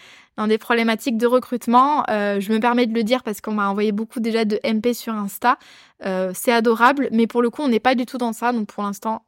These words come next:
il n'y a pas besoin de, de nous envoyer ça. Surtout qu'en plus, je me demande, euh, quel type de personne je vais recruter. Euh, je me suis en train de me poser la question d'un recrutement salarié. Donc voilà, euh, on, je vous expliquerai tout ça, euh, le moment venu.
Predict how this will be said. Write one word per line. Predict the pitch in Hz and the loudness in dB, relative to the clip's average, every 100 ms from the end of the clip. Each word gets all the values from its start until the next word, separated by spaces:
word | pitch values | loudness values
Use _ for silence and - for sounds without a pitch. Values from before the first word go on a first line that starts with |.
| - | -12
il | |
n'y | 202 | -8
a | |
pas | 196 220 | -2 0
besoin | 226 220 226 | 0 0 0
de, | 220 202 - | 0 -2 -4
de | - | 0
nous | 226 226 | 2 2
envoyer | 220 220 208 | 2 2 0
ça. | - 247 277 - - - | 2 2 2 -4 -20 -20
Surtout | - 262 | -8 -2
qu'en | 277 254 | 2 2
plus, | 302 | 2
je | 302 | 0
me | 262 | 2
demande, | 226 240 254 285 285 - | 2 4 2 2 -2 -2
euh, | 214 208 208 208 208 202 202 202 202 - | -2 0 0 0 -2 -2 -2 -4 -6 -2
quel | 277 254 | 2 2
type | - 302 233 | 2 0 2
de | 247 233 _ _ _ _ _ | 0 -2 _ _ _ _ _
personne | - 240 - 285 277 | -4 -2 0 0 2
je | |
vais | 247 | 2
recruter. | 233 226 240 - 262 277 294 - | 2 0 -2 -2 2 4 2 0
Euh, | 214 | -2
je | 214 | -2
me | |
suis | 208 | -2
en | 226 | -4
train | - 254 | 0 0
de | |
me | 226 | 0
poser | 233 240 | 0 0
la | 240 | 0
question | 226 - | -4 -4
d'un | 247 208 | -2 0
recrutement | 202 - 220 240 | -2 -4 -4 -2
salarié. | 240 247 220 202 220 285 - - - - 220 | 0 2 2 2 2 0 0 -20 -20 -12 0
Donc | 233 247 | 2 4
voilà, | 254 190 - | 4 4 -2
euh, | 175 185 - - | -10 -10 -12 -8
on, | 208 202 196 196 | -4 -2 0 0
je | 202 | 0
vous | 220 | 2
expliquerai | 233 - 233 - 247 | 2 2 -8 -4 -4
tout | - 220 | -4 -6
ça, | 247 240 226 | 2 2 2
euh, | 202 - - - - _ - | -4 -12 -20 -20 -20 _ 2
le | 247 | 4
moment | 240 233 247 | 4 4 4
venu. | 240 220 196 | 2 0 0